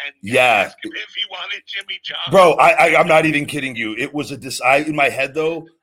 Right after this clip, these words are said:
Speaker 2: I, I had to think about it. I really wanted Jimmy John's. 'Cause I, after, you know, after a night of drinking, I, but I,
Speaker 1: You get starved,
Speaker 2: and I was, like,
Speaker 1: yeah,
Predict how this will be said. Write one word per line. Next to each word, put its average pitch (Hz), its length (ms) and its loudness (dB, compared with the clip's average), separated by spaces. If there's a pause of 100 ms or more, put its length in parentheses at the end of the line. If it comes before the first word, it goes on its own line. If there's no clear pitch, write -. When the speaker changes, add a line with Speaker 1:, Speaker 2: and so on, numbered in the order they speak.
Speaker 2:
I, 139 340 0
I 127 140 2
had 139 220 -2
to 120 40 -16
think 151 260 -12
about 110 300 -4
it. 110 160 -14
I 123 220 -6
really 135 240 -10
wanted 123 360 -6
Jimmy 131 280 -12
John's. 101 540 -14 (400)
'Cause 139 100 -10
I, 151 100 2 (220)
after, 156 180 -2
you 170 80 -12
know, 165 120 -2
after 156 200 -2
a 151 60 -6
night 139 160 -2
of 120 100 -14
drinking, 139 440 -14 (240)
I, 151 380 0 (300)
but 175 100 -6
I, 160 60 0
Speaker 1:
You 160 60 -2
get - 160 -20
starved, - 380 -20
Speaker 2:
and 165 100 -2
I 180 140 4
was, 170 180 -6
like, 156 80 -8
Speaker 1:
yeah, 131 60 -16